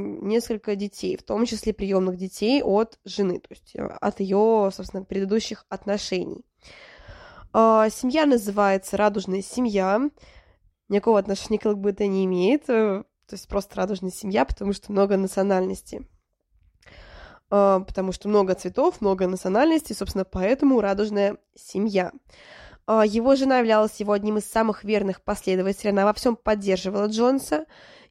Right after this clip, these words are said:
и оставалась с ним до последнего. А, и позднее же она совершит с ним суицид. А, по некоторым данным, число последователей достигает примерно тридцати тысяч, но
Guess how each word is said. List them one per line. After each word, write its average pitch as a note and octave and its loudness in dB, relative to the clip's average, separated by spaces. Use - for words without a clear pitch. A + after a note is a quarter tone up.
и B3+ 0
оставалась A#3 2
с - -18
ним A#3+ -2
до G#3 4
последнего. G3 -4
А, F#3+ 0
и G3+ -8
позднее G3+ -2
же C#4 2
она G3 0
совершит G#3 -8
с - -16
ним G#3+ -2
суицид. - -8
А, A#3 4
по C#4 0
некоторым C4+ 0
данным, G#3 4
число B3 -6
последователей A#3 -2
достигает G#3 0
примерно G3+ -2
тридцати - -10
тысяч, - -10
но D4 6